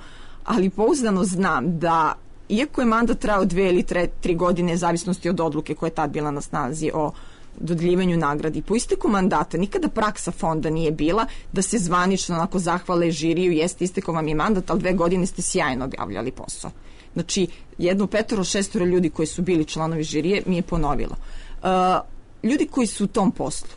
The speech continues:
koji su umetnici, koji su književnici, književni kritičari,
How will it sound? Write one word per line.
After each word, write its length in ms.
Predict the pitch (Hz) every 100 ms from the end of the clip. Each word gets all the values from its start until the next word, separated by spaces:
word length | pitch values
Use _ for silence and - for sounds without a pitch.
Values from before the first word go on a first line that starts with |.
| -
koji 140 | 185
su 160 | - 190
umetnici, 440 | 160 165 - -
koji 140 | - 180
su 120 | 180
književnici, 680 | - 175 - 160 - - -
književni 420 | 170 170 180 180
kritičari, 560 | 131 135 - - 120